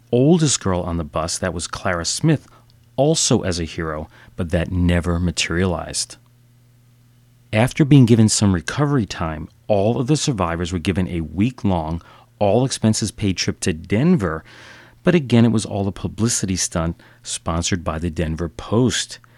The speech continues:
Cameras and reporters followed the children everywhere and recorded their every move. Then, eleven days after the Denver trip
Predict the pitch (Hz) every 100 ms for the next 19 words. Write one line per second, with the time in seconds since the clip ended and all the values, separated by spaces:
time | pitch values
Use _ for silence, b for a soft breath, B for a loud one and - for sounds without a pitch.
0 | B B B - - 131 147 143 139 135
1 | 135 - 147 135 - - 117 127 123 -
2 | - 135 139 135 _ _ 151 160 170 139
3 | 127 87 85 87 90 B B 101 87 80
4 | - - 120 104 82 80 87 - - 95
5 | 90 90 92 92 _ - 82 85 90 80
6 | 78 - - _ _ _ _ _ _ _
7 | _ _ _ _ _ _ 98 90 113 202
8 | 160 95 - 101 95 123 151 180 117 123
9 | 135 117 110 - 98 82 101 95 87 -
10 | 98